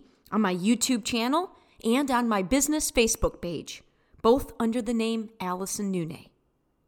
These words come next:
Now, sit back, relax, and enjoy the journey. Good evening. Saturday, March twenty-seventh,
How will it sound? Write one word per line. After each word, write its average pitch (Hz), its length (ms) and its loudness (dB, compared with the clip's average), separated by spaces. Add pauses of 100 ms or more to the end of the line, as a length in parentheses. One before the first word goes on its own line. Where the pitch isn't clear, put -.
Now, 226 460 0 (420)
sit - 380 2
back, 220 400 -2 (500)
relax, 190 760 0 (460)
and 175 140 -8
enjoy 180 400 2
the 196 100 -6
journey. 170 460 -4 (3000)
Good 190 140 0
evening. 190 380 0 (1400)
Saturday, 196 800 0 (220)
March 180 420 4
twenty-seventh, 175 880 -2